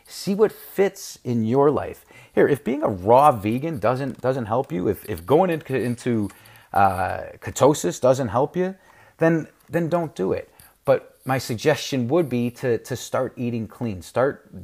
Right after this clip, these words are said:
showing your body that, that you are changing. Um, you know, a lot of us,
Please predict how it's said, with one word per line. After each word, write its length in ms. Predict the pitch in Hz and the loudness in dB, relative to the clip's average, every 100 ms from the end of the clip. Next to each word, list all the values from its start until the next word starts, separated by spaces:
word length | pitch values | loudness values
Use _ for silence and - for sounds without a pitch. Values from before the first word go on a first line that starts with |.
| - | -12
showing 480 | - - 139 135 | -6 0 0 0
your 160 | 113 104 | -2 -2
body 400 | 85 120 120 104 | 2 2 2 -2
that, 320 | 87 92 90 | -2 -4 -4
that 100 | 98 | -8
you 220 | 98 95 | -8 -6
are 200 | 95 107 | -2 -2
changing. 600 | 107 - 104 98 101 98 - _ _ _ | -2 -6 -8 -8 -6 -8 -10 _ _ _
Um, 360 | 90 95 90 90 | -2 0 0 -2
you 60 | 104 | -6
know, 80 | |
a 20 | 92 | 0
lot 220 | 104 117 | 0 0
of 60 | |
us, 360 | 110 - - - | -2 -6 -12 -16